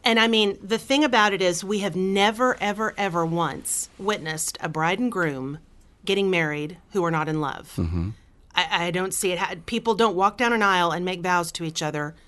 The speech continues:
Speaker 1: unless they love each other.
Speaker 2: So
Speaker 1: It's
Speaker 2: in other
Speaker 1: just
Speaker 2: words, we haven't seen any shotguns present
Speaker 1: And
Speaker 2: at
Speaker 1: no green
Speaker 2: weddings.
Speaker 1: card weddings.
Speaker 2: And
Speaker 1: And
Speaker 2: no
Speaker 1: so,
Speaker 2: green card.
Speaker 1: you know, so people
Speaker 2: Yikes.
Speaker 1: don't go through the motions of getting married unless they're in love with you.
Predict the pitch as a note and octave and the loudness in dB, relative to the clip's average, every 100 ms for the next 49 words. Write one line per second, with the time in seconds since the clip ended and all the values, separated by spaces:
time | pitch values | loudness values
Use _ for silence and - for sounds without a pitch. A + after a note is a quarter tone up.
0 | - - - F3+ E3 F3+ E3+ D#3+ D3+ - | -20 -10 -2 0 0 0 0 -2 -2 -6
1 | C#3+ C3 C#3 G#2+ G2 F#2+ F2+ F2 G#2 G#2 | -6 -4 2 4 6 6 4 4 4 6
2 | G2+ G2 G2 F#2 F#2 F#2 - G2 F2+ F2+ | 4 2 2 2 2 2 4 2 2 2
3 | F2 E2 G2 F2 E2 F2+ - G3 - - | 2 0 2 2 2 -2 2 2 4 4
4 | - - E3 E3 D#3 - - - - - | 4 4 2 2 0 -4 -6 -10 -6 0
5 | F3+ F3 G3 F3+ E3 - - - - A3+ | 2 6 6 4 0 -6 -8 -4 0 2
6 | F3+ - G#3 D#4+ F#4+ D#4 C#4+ B3+ G3 E3+ | 2 -2 0 2 4 6 4 4 -2 4
7 | B3 C4 C4+ A#3+ G#3+ G3+ D#3+ - G3+ G#3+ | 4 4 0 0 0 0 -4 -8 0 2
8 | A#3+ - F#3+ F3+ F3 G3+ G3 F3+ F3+ E3+ | 2 0 -2 -2 -2 0 2 2 2 2
9 | E3 F3 G3 F3 - E3+ F3 D#4 D#4 - | 2 0 -2 -2 -2 -2 -2 -2 -4 -8